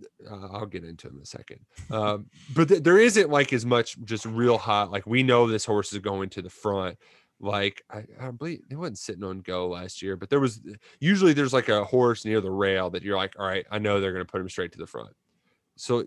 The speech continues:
typically I'll try to do a speed horse. I'll try to get a closer of some sort, try to throw in a long shot, the favorite, and then a horse that I really like. This year, the horse that I really like is also a favorite.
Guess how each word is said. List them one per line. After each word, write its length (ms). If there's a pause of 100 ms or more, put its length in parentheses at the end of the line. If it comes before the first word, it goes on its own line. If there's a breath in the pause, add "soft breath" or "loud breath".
(140)
typically 280
I'll 120
try 160
to 80
do 100
a 60
speed 360
horse. 440
I'll 80
try 160
to 80
get 160
a 20
closer 560
of 80
some 240
sort, 420 (540 soft breath)
try 140
to 80
throw 180
in 60
a 40
long 280
shot, 400 (720)
the 100
favorite, 720
and 220
then 160
a 80
horse 300
that 120
I 40
really 280
like. 260
This 300
year, 260 (200)
the 100
horse 300
that 100
I 40
really 200
like 160
is 80
also 480
a 60
favorite. 480